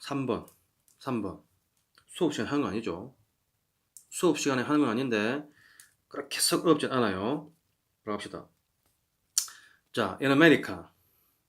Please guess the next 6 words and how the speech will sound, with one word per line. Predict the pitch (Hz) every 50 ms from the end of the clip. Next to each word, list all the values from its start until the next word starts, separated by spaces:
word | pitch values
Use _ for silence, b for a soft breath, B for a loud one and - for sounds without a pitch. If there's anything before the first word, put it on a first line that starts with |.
| _ _ _ _ _ -
미국에서는, | 127 160 185 180 151 113 98 - 107 104 117 110 90 78 80 - _ _ _ _ _ _ _ _ _ _ _ _ - B B B B B B B B B B _ _ _ -
미국에서는, | 143 170 175 147 120 104 - 113 101 104 127 131 113 104 120 131 -
아메리카에서는 | - - - 170 185 180 151 120 104 104 110 107 120 131 120 104 92 90 101
we | 127 151
find, | 147 - - 160 139 117 98 92 82 80 82 - _ _ _ -
우리는 | 117 139 156 139 117 110 110 110 104 92 82 78 76